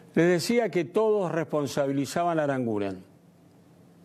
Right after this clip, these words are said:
pero el verdadero dueño del tarifario, el que desde el principio lo quiso aplicar con rigor,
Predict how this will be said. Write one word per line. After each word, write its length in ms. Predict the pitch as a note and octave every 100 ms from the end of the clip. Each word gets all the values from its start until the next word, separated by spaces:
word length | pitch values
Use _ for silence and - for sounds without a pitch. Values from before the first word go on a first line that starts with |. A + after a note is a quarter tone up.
| - - -
pero 180 | D#3+ E3
el 100 | E3
verdadero 720 | D#3+ D#3+ E3 F#3 A3 F#3 D3+
dueño 460 | D#3+ G3+ F#3 E3 C3+
del 180 | B2
tarifario, 1000 | A2 B2+ B2 - G#3 F3 C3 B2 A#2+ A#2+ A#2+ - - - - -
el 240 | C3+ C#3+
que 100 | C3+
desde 220 | D3+ C#3+ D3
el 100 | C3+
principio 1040 | C#3+ C#3+ C3+ A3 G#3 C#3 C#3+ C3+ B2+ B2 - - -
lo 200 | B2+ C3+
quiso 300 | F#3 D#3 F3+
aplicar 480 | C#3 C#3 C3 D#3+ D#3+
con 220 | D3+ C3
rigor, 680 | B2+ C3 D3+ F3 F#3 F#3